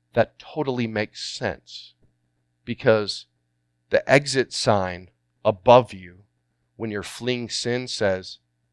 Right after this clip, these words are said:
"Community." That's where I'm running to. Uncommon, unusual community that says, "We love you and we welcome you just as you are."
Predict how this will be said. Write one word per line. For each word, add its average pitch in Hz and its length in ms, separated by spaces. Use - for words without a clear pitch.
"Community." 104 640
That's 107 160
where 135 120
I'm 113 120
running 104 280
to. - 280
Uncommon, 139 880
unusual 127 720
community 104 640
that 95 220
says, 92 480
"We 120 200
love 113 440
you 127 280
and 104 160
we 104 100
welcome 107 460
you 107 140
just 101 380
as 98 160
you 98 160
are." 92 380